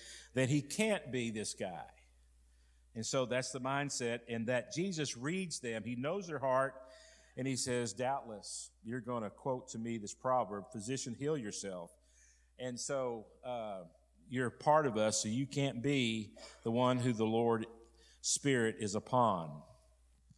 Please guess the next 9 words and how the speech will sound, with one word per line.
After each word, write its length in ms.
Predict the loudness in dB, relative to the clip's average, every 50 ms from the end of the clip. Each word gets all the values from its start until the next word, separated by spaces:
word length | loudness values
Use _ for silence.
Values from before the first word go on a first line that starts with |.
| -20 -20 -20 -20 -20 -20 -20 _ _ _ _ _ _ 0
And 320 | 4 6 6 6 6 4 4
he 120 | 2 2
said, 420 | 4 4 6 6 4 4 2 -4 -10 -12 -8 -2
"You're 160 | 0 2 2
gonna, 340 | 4 4 4 4 4 2 -4 -16 -18 -20 -20 -20 -20 -14 _
you're 140 | 0 0 2
gonna 160 | 4 4 2
ask 440 | 4 4 4 4 4 4 2 -2 -4
me, 220 | -6 -8 -8 -10